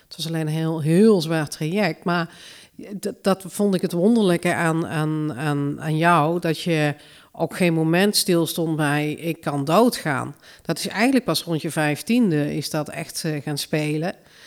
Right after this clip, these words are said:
En dat je toen ook echt aan het zoeken was, wat ook bij de leeftijd hoort, van, "Wie ben ik nu eigenlijk? Ben ik nu alleen maar nog dat meisje wat kanker heeft gehad? Hè, dat meisje wat in het dorp bekend staat met die kale kop? Of ben ik nu, ben ik,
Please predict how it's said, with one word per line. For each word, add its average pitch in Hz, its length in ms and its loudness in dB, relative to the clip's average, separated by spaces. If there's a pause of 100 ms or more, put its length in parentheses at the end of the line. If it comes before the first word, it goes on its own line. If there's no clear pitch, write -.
(260)
En 160 120 -12
dat 160 140 -8
je 165 80 -10
toen 165 180 -8
ook 170 120 -8
echt 165 260 -6
aan 180 60 -6
het - 80 -6
zoeken 180 260 -6
was, 165 220 -4
wat 165 120 -6
ook 170 120 -6
bij 165 160 0
de 156 100 -2
leeftijd 165 480 0
hoort, 151 260 -4
van, 165 240 -4
"Wie 156 120 -2
ben 196 220 4
ik 254 100 6
nu 165 160 2
eigenlijk? 147 340 -2
Ben 165 140 -2
ik 170 140 -6
nu 170 160 2
alleen 180 220 2
maar 190 100 2
nog 151 140 0
dat 151 160 -4
meisje 160 380 -2
wat 147 220 -6
kanker 202 320 2
heeft 220 220 2
gehad? 214 480 0 (600)
Hè, 180 200 -2
dat 185 160 -8
meisje 165 320 -2
wat 165 120 -6
in 160 80 0
het 151 120 -2
dorp 170 240 2
bekend 170 300 -2
staat - 180 -6
met 156 100 -4
die - 100 -18
kale 143 280 0
kop? 220 500 2
Of 160 220 -4
ben 156 180 2
ik 147 160 -2
nu, 143 280 0
ben 143 220 -4
ik, 139 240 -6